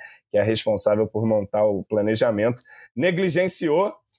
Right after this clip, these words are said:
é, superestimou nosso time, subestimou a Série A, fez uma campanha quase desclassificatória no primeiro turno, mas graças ao acerto de Dom Ramon, se alguma coisa eles acertaram foi em trazer o Ramon, ainda que tardiamente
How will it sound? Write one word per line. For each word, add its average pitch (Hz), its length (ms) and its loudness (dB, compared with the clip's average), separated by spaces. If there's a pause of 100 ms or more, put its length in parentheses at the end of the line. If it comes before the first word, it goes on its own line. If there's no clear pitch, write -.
(200)
é, 131 220 2
superestimou 185 840 0
nosso 147 280 0
time, 180 280 0
subestimou 156 720 0
a 127 80 2
Série 120 320 -2
A, 143 220 0 (260)
fez 165 220 0
uma 160 160 0
campanha 147 420 0
quase 185 400 0
desclassificatória 139 1120 0
no 123 300 -2
primeiro 120 400 0
turno, 147 540 -2 (280)
mas 135 220 0
graças 147 480 0
ao 156 160 2
acerto 147 760 -2 (180)
de 110 200 -2
Dom 127 220 2
Ramon, 131 360 0
se - 180 -4
alguma 120 320 0
coisa 120 280 0
eles 117 240 0
acertaram 113 640 0 (380)
foi 120 120 0
em 120 80 -2
trazer 117 300 2
o 120 60 0
Ramon, 120 360 0
ainda 123 260 0
que - 120 -12
tardiamente 117 840 0